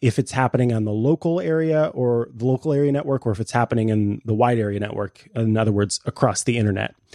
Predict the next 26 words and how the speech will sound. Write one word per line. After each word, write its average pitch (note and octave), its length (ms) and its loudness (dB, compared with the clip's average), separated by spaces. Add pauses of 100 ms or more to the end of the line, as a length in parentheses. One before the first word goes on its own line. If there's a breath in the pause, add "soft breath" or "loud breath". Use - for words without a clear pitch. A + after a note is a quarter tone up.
(260 loud breath)
And B2+ 180 2
that C#3 240 0
has B2 200 0
played B2+ 240 0
a A#2+ 40 0
role A2+ 480 0
in, G#2 480 0 (360)
uh, G2+ 320 2 (960)
the C3+ 100 2
simplicity A2 800 -2 (400)
of A#2 420 -2
communication A#2 800 0
and C3 160 0
the B2 40 2
simplicity C3+ 480 -2
of A2+ 80 -2
integration. A#2+ 760 -2 (240)
That D3 260 -2
is E3 380 -2 (320)
kind D3 160 2
of - 20 2
the B2+ 60 0 (160)
main D3 160 2
reason C3+ 380 0
why A#2 220 0
Amazon A#2 680 0